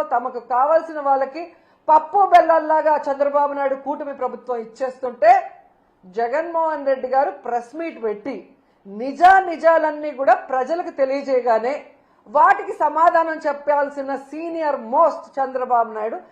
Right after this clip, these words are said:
ఎందుకు సమాధానం చెప్పట్లేదు? ఎందుకు తన మంత్రుల్ని రెచ్చగొట్టి జగన్మోహన్ రెడ్డి గారిని బూతులు తిట్టడానికి ఈరోజు పంపిస్తున్నారని నేను అడుగుతున్నాను. ఎంత సిగ్గుచేటంటే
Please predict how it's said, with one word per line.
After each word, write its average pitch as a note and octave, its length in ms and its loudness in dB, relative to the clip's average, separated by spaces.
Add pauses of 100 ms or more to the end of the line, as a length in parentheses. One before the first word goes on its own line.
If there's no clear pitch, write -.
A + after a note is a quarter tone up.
(380)
ఎందుకు G4 220 -4 (100)
సమాధానం D4 520 -2
చెప్పట్లేదు? A#3 520 -6 (480)
ఎందుకు G4+ 320 -2
తన F4 120 6 (140)
మంత్రుల్ని F#4 500 0 (560)
రెచ్చగొట్టి E4 720 0 (920)
జగన్మోహన్ E4+ 640 2
రెడ్డి D#4 200 -2
గారిని D4 220 -2 (140)
బూతులు F4+ 400 -2
తిట్టడానికి C4+ 600 -4 (1120)
ఈరోజు D4+ 260 2 (140)
పంపిస్తున్నారని C#4+ 680 -6
నేను C4+ 140 -4
అడుగుతున్నాను. A#3 540 -8 (1700)
ఎంత F4 180 -6 (220)
సిగ్గుచేటంటే E4 800 0